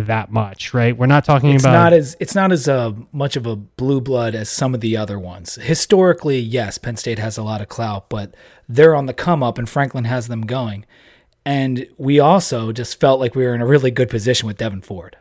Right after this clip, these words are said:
Speaker 2: I mean, the spring game almost felt like, uh, a coronation of his commitment with the Vic tweet and everything. Um,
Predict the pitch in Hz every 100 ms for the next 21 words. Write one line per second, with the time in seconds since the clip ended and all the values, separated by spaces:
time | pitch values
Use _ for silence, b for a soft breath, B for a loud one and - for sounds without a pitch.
0 | - 113 117 110 107 B B B 131 -
1 | - 156 170 147 131 123 120 127 127 120
2 | - 123 117 123 117 113 104 - 107 104
3 | 104 - - - 151 139 131 139 143 131
4 | 120 113 113 127 123 151 127 98 110 113
5 | - 107 123 - 131 123 120 120 117 117
6 | 120 117 113 B B B B B _ -
7 | 120 113 110 107 104